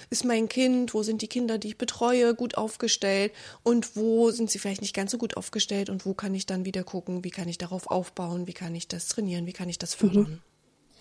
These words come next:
Speaker 2: Dann lassen Sie uns doch vielleicht mal auf die vergangenen zwei Jahre schauen, ähm, denn die waren ja in der Resilienzentwicklung f-, gerade für Kinder besonders wichtig, einfach weil sie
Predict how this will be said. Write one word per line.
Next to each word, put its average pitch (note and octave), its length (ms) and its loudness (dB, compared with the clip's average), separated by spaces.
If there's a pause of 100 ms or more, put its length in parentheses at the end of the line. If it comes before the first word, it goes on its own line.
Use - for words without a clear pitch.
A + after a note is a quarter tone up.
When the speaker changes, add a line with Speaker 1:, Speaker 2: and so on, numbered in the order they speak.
(360)
Speaker 2:
Dann B3 300 8
lassen C#4+ 340 10
Sie D#4+ 60 6
uns D#4 160 6
doch C#4 120 2
vielleicht A#3+ 320 8
mal A#3+ 160 10
auf A3 80 6
die A3+ 260 6
vergangenen G#3+ 720 8
zwei G3 540 6
Jahre F#3 460 4
schauen, F3+ 640 6
ähm, F#3 260 6
denn F#3+ 180 8
die A3+ 240 6
waren A3+ 200 8
ja G3 220 8 (280)
in G#3 80 8
der G3 140 10
Resilienzentwicklung G#3+ 1080 6
f-, - 220 -8
gerade A#3 280 10
für - 140 4
Kinder F3 280 6
besonders E3 500 4
wichtig, - 380 2
einfach G3 300 6
weil F#3+ 160 10
sie G3+ 160 6